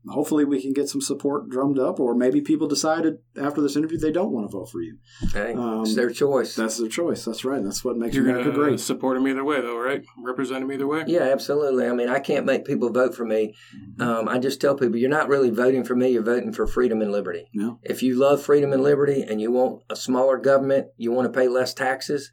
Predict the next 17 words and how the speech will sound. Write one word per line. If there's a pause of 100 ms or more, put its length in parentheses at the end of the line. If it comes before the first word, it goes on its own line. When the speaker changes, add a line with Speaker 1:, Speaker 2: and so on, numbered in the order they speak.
Speaker 1:
Mm-hmm.
Speaker 2:
you
want
lower
regulations
or
less
regulations,
then
vote
for
me. (400)
But
it's
not
about
me.